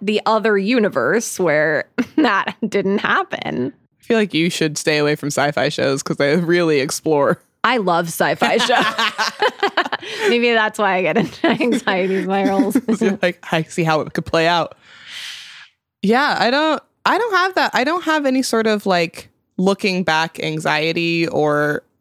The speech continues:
Speaker 2: should have done this. Or I ha-, I had a conversation, um, with somebody where they were like,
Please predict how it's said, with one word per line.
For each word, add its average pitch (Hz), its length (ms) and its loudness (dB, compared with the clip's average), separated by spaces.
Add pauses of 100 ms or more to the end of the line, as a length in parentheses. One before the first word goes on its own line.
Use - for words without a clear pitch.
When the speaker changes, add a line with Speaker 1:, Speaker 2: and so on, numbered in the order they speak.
(200)
Speaker 2:
should - 260 -2
have 160 100 0
done 156 260 0
this. 151 320 -2
Or 151 320 0 (160)
I 165 80 0
ha-, 180 160 0
I 170 60 -2
had 196 120 0
a - 40 -4
conversation, 175 800 -2 (500)
um, 165 240 0
with 165 120 0
somebody 160 420 0
where 151 160 0
they 151 140 0
were 151 80 0
like, 147 300 0